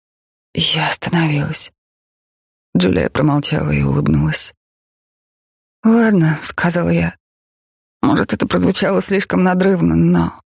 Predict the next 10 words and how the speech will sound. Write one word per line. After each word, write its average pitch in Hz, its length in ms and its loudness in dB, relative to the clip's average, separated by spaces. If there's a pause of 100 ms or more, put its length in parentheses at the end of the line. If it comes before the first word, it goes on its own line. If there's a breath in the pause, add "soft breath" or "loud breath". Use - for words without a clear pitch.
(600)
я 196 200 0
понимаю, 185 500 2
что - 260 -2
поставлено 143 560 -2
на 135 120 2
карту, - 320 -4
Салли. - 460 -6 (640)
Я 175 120 2
правда 147 340 -2
понимаю. - 520 -4